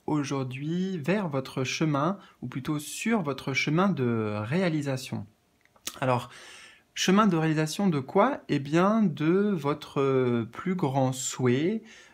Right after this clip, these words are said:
de votre rêve profond, d'un objectif que vous souhaitez atteindre, quelque chose que vous voudriez voir se matérialiser, se manifester, euh, dans votre réalité. Voilà, euh, quelque chose, euh,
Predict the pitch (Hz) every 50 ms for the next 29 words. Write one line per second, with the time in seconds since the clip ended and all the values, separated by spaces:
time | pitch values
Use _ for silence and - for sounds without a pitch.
0 | _ _ - 127 123 123 135 135 127 131 - - - 135 127 127 127 127 123 123
1 | 120 120 120 120 117 117 113 113 117 117 120 127 131 151 180 190 165 135 120 113
2 | 110 - - - - - 165 156 156 - - 131 135 156 190 214 226 - - -
3 | - - - - _ _ - 127 127 147 170 175 175 175 175 - - 214 240 240
4 | - - 165 151 147 147 147 - - 151 147 - 220 196 151 139 - 135 131 156
5 | 190 190 139 120 110 123 - - - 123 123 - 131 - 151 156 156 - - 135
6 | 131 135 131 131 135 131 135 139 135 139 151 160 156 - - 135 127 123 123 123
7 | 123 - - - _ _ _ - 120 131 143 147 151 180 165 160 151 147 147 147
8 | 143 139 135 135 135 135 147 160 180 185 196 196 202 202 196 196 - - 139 131
9 | 131 139 151 165 170 165 160 - 147 139 131 - - - 135 147 170 208 240 -
10 | - - - - - - - 120 117 117 117 110 113 123 151 170 180 190 190 -
11 | - 156 143 139 143 143 135 135 135 127 - 110 113 147 - - - 123 113 110
12 | 123 147 151 143 123 113 - 117 - - 127 123 - 151 151 147 143 131 120 117
13 | 117 110